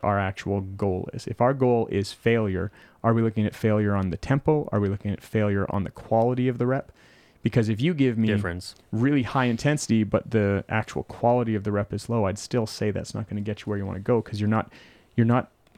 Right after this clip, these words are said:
Speaker 1: targeting the, the intensity to the right tissues to get the right stimulus. So it ends up being a really important conversation, but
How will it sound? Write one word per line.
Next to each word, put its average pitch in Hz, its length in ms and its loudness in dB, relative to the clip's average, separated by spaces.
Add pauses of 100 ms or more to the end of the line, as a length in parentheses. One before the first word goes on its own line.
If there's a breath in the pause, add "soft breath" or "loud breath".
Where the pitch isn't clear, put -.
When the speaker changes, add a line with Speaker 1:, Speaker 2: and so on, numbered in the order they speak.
(160)
Speaker 1:
targeting 113 800 2 (440 soft breath)
the, 98 460 0 (800)
the 110 120 2
intensity 110 480 0
to - 120 -12
the 113 80 0
right 107 220 -2
tissues - 500 -6
to - 100 -8
get 110 160 -2
the 104 100 -2
right 101 180 -4
stimulus. - 720 -8 (420 soft breath)
So - 140 2
it 117 60 4
ends 135 160 2
up 113 120 2
being 110 200 2
a 101 40 2
really 104 420 2
important 101 420 0
conversation, 101 760 0
but 104 200 -2